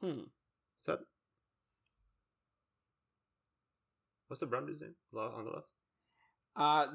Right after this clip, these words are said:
Speaker 1: that is Netflix boy. I don't know his name, but we just, they, we just call him Netflix boy.
Speaker 2: Who's we?
Speaker 1: The world.
Speaker 2: Jordan Fisher. I knew it was Jordan Fisher.
Speaker 1: Wait, that's the guy on the right.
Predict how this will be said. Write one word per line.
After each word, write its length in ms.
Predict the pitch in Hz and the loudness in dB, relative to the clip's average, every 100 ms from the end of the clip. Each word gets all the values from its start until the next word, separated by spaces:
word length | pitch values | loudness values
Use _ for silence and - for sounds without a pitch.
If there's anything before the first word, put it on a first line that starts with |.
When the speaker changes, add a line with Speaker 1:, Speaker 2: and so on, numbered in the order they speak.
| 139 | 2
Speaker 1:
that 300 | 147 170 - | 6 6 4
is 460 | 160 160 156 147 147 | 2 4 4 2 -2
Netflix 340 | 151 139 127 - | 0 0 -2 -4
boy. 180 | 120 113 - _ _ _ _ - | -6 -6 -12 _ _ _ _ -2
I 60 | 139 | 4
don't 160 | 147 | 4
know 140 | 143 139 | 4 2
his 120 | 135 | 0
name, 220 | 127 117 120 | -2 -4 -6
but 200 | - 107 - | -4 -4 -2
we 100 | 117 | -2
just, 180 | 113 113 | -2 -2
they, 180 | 117 113 - | 0 -2 -4
we 100 | 117 | -6
just 120 | 131 | -2
call 160 | 131 135 | 0 0
him 140 | 123 | 0
Netflix 320 | 113 101 - | -2 -4 -10
boy. 140 | 117 104 - _ - | -8 -8 -10 _ -8
Speaker 2:
Who's 220 | - 123 - - - | -2 -2 -4 -10 -4
we? 320 | 113 104 - - _ _ _ _ _ _ _ _ _ - - - | -4 -4 -10 -18 _ _ _ _ _ _ _ _ _ -10 -10 -6
Speaker 1:
The 120 | 107 | -4
world. 300 | 107 101 95 - | -2 -4 -6 8
Speaker 2:
Jordan 220 | 160 202 | 12 12
Fisher. 300 | 196 185 170 - | 12 8 8 6
I 60 | |
knew 140 | 135 160 | 6 8
it 40 | |
was 80 | 117 | 8
Jordan 220 | 113 101 | 6 2
Fisher. 220 | 98 - - - - - - | 0 -12 -14 -14 -14 -14 -6
Speaker 1:
Wait, 200 | 127 117 - | -6 -6 -6
that's 140 | 143 139 | -4 2
the 60 | |
guy 60 | 185 | 4
on 80 | 151 | 4
the 80 | 139 | 4
right. 200 | 123 | 2